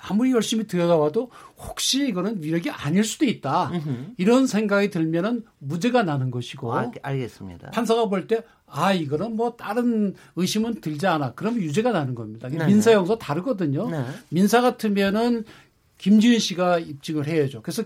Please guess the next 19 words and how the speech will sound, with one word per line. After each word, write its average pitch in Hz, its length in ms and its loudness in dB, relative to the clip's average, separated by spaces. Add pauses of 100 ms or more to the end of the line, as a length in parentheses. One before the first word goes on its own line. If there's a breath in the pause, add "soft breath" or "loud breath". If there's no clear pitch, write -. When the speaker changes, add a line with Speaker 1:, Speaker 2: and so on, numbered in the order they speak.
(160)
Speaker 1:
때로는 226 260 -2
결론이 208 280 -2
달라지는 220 480 0
경우도 190 280 0
있습니다. 127 380 -8
Speaker 2:
아, 131 160 -4 (100)
그렇군요. 131 140 -10
Speaker 1:
쉬운 240 440 6
예로 233 200 4
미국의 190 340 2
오제이 202 460 4
심슨 202 320 0
사건이라고 156 600 2
미국의 160 280 -4
유명한 170 420 0 (320 loud breath)
그 165 240 -4
미식 180 280 -4
축구 - 260 -10
선수가 175 800 0